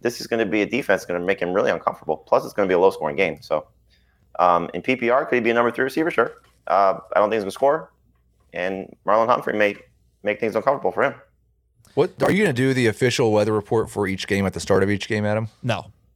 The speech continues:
Speaker 2: 'Cause I don't know what the, what the weather forecast is in Baltimore.
Speaker 1: Cold with light wind.
Speaker 3: Yeah. I mean, the way I'm approaching it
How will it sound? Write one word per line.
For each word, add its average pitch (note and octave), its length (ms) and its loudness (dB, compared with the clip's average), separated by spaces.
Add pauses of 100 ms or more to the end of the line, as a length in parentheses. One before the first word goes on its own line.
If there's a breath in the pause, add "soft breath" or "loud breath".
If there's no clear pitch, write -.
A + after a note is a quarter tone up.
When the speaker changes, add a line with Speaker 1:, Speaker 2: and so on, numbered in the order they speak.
(580)
Speaker 2:
'Cause A2+ 140 0
I A#2+ 60 4
don't B2 160 2
know G#2 220 4
what F#2+ 200 2
the, F2 160 0
what F#2 220 -6
the F2+ 80 0
weather E2+ 240 2
forecast D#2 420 -2
is D2+ 100 -6
in C#2+ 100 -10
Baltimore. - 500 -8 (600)
Speaker 1:
Cold A2 360 2
with G2 220 0
light G2 240 2
wind. D#2+ 220 -6 (1080)
Speaker 3:
Yeah. A#2+ 260 -2 (680)
I C3 40 -10
mean, D3 100 2
the D#3+ 60 4
way E3 160 4
I'm F3+ 120 2
approaching C#3+ 420 0
it B2 220 2